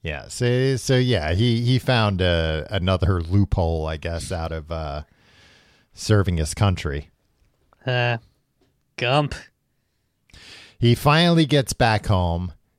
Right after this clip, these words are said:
Speaker 1: and, uh, uh, well, he gets one letter saying that he's won a Pontiac G T, I think it was. All he has to
Speaker 2: Right.
Speaker 1: do is sign up for an encyclopedia subscription.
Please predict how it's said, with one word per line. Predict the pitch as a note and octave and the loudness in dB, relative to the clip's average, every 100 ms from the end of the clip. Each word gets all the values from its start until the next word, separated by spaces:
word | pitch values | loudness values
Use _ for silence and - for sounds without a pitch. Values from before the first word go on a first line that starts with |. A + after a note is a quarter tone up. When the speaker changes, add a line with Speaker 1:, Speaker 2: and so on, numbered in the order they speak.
| _ | _
Speaker 1:
and, | A2+ G2+ F#2 F#2 F2 | 0 2 2 0 -2
uh, | F2+ F2 E2 D#2 D#2 - _ _ _ | 0 0 0 -2 -6 -10 _ _ _
uh, | G#2+ F#2+ F2 E2 E2 E2 E2 F2 - _ _ _ _ | -6 -4 -2 -4 -4 -6 -6 -8 -12 _ _ _ _
well, | B2+ A2 B2+ | -2 2 4
he | B2 A#2+ | 2 2
gets | D3+ - | 0 0
one | C#3+ E3 | 2 2
letter | E3 D#3 D3 | 4 2 2
saying | C3+ C#3 C3 B2 | 2 0 0 0
that | A#2 | 0
he's | G2+ A2+ D#2 | 2 0 0
won | G2 B2+ C3 B2 - | 0 0 0 -2 -2
a | G#2 F#2 E2 _ | 0 0 -2 _
Pontiac | - A#2 B2 A#2+ A#2 F#2+ | -2 0 0 0 0 -4
G | F2 F#2 A2+ | -6 -4 -2
T, | G#2 - A2+ G2+ | -4 -2 0 0
I | E2+ | -2
think | D#2 E2+ E2+ | -4 -6 -6
it | D2+ | -6
was. | D#2+ D#2 E2 - - _ _ | -4 -4 -6 -10 -16 _ _
All | - A#2 B2 | 0 2 4
he | A#2 | 4
has | A2+ | 4
to | A#2 | 2
Speaker 2:
Right. | G#2 | 2
Speaker 1:
do | A#2+ | 2
is | G#2 | 2
sign | - A#2 G#2+ G#2+ | 2 0 2 0
up | A2+ | -2
for | - G#2 G2 F#2 | 0 0 2 0
an | - F#2+ | -4 -2
encyclopedia | F2+ D#2 A2+ G#2+ F#2+ - A#2+ A#2+ C3+ | -2 -2 -2 0 0 2 2 2 0
subscription. | B2+ C#3 - D#3 D3+ - E3 D#3+ | 0 -4 -4 -2 -2 -2 -2 -4